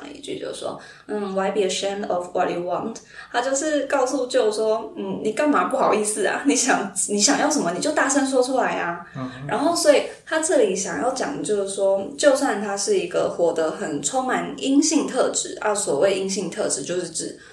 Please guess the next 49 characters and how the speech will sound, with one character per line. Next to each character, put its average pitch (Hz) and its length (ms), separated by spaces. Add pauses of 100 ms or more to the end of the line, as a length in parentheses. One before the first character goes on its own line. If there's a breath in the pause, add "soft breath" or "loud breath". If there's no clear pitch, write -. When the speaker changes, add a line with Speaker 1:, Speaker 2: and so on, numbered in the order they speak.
(160 soft breath)
Speaker 1:
呃， 175 180
符 175 300
合 175 400
传 214 260
统 262 280
价 202 180
值 165 200
观 170 260
对 175 240
于 160 240
女 180 180
性 - 560
这 220 140
个 196 80
性 220 180
别 - 160
角 - 180
色 - 200
的 - 100
期 - 320
待。 - 240 (320 soft breath)
那 269 300 (140 loud breath)
难 220 180
道 294 160
她 254 240
是 262 140
这 - 120
样 185 160
子 - 160
的， - 680
呃， 165 240
就 220 140
算 226 200
她 202 140
的 170 40
形 143 220
象 175 180
是 - 80
符 - 160
合 - 160
大 101 220
家 - 80
的 - 60
期 - 220
待， - 220
她 285 120
就 294 140
不 269 180
能 147 340